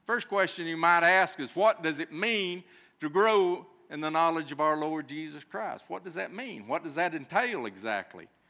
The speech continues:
You might ask, how can we be sure that we are growing in this knowledge? That's a question I've asked myself many times.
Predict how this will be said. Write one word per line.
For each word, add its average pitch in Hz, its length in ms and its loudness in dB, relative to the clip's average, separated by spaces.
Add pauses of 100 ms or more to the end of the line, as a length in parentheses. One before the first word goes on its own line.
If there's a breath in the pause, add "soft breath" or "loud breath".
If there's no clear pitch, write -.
(840 soft breath)
You 165 100 -4
might 214 240 6
ask, 208 320 8
how 220 200 10
can 208 200 0
we 220 120 6
be 220 160 4
sure 254 380 2
that 208 160 -2
we 202 160 6
are 254 260 8
growing 165 500 2
in 131 100 -2
this 131 200 -2
knowledge? 131 400 2
That's 175 220 4
a 175 60 -10
question 185 420 0
I've 185 160 4
asked 190 260 6
myself 196 520 0
many 233 260 -2
times. 113 640 -2